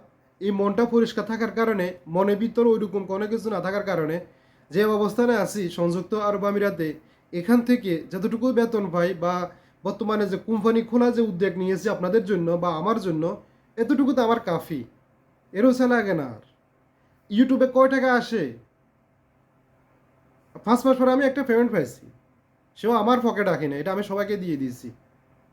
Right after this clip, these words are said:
ওই খা-, টাকা দিয়ে আমার ফ্যামিলি চলার মনে এখতিয়ার নাই। তো এরকম কেউ কমেন্টগুলো করবেন না যেগুলো অন্যান্য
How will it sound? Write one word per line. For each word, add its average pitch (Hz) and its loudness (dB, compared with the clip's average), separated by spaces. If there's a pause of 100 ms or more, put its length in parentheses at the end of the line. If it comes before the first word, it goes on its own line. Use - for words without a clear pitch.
(760)
ওই 196 2
খা-, 208 -4
টাকা 190 0
দিয়ে 185 -2
আমার 185 -2
ফ্যামিলি 185 -4
চলার 196 -4 (800)
মনে 175 2
এখতিয়ার 175 -2
নাই। 123 -6 (1800)
তো 190 -6
এরকম 240 4
কেউ 233 0
কমেন্টগুলো 214 -2
করবেন 175 -2
না 180 -2
যেগুলো 165 -4
অন্যান্য 165 -2